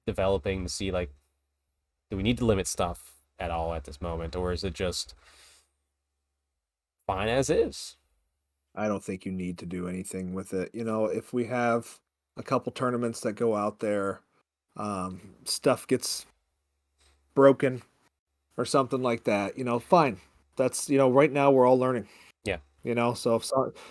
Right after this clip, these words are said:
Speaker 2: you know, this is, this is more really this phase, this first six months of the game being out is really a beta test. That's the way we need to look at it, is just, you know, it's almost like we want to see where we have to make the changes,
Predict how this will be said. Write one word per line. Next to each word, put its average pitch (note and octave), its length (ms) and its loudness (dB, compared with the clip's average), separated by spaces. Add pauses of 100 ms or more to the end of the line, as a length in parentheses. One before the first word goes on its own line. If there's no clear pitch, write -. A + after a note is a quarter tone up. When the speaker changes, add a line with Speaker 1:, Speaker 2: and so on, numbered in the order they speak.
(140)
Speaker 2:
you B2+ 60 0
know, B2 80 4
this D#3 260 6
is, D3 260 8 (160)
this C#3 260 0
is D#3 120 0
more C3+ 480 6
really C3+ 240 8
this B2+ 200 2
phase, C3+ 380 4
this - 160 -2
first - 320 0
six - 240 -4
months A2 440 -4
of A#2+ 140 -6
the A2 60 -4
game A2+ 240 -4
being A#2 220 2
out A#2 280 2 (360)
is G2+ 160 -4
really C#3 220 8
a A2+ 40 4
beta G#2+ 260 0
test. - 440 -10 (720)
That's - 180 -2
the D#3+ 80 6
way C#3+ 120 8
we C3 120 4
need B2 120 0
to A2+ 60 0
look G#2 220 -4
at F2+ 180 -4
it, - 160 -10
is A#2 320 -2
just, - 340 -4
you B2 60 -2
know, A2+ 160 -2 (300)
it's A#2 160 0
almost D3 260 6
like C3 180 2
we B2 80 4
want A#2+ 600 2 (540)
to - 100 -8
see A#2 560 2 (1000)
where A2+ 840 4
we A2+ 160 4
have A2 260 0
to A2+ 100 -4
make G#2+ 300 -4
the - 80 -10
changes, G2+ 560 -6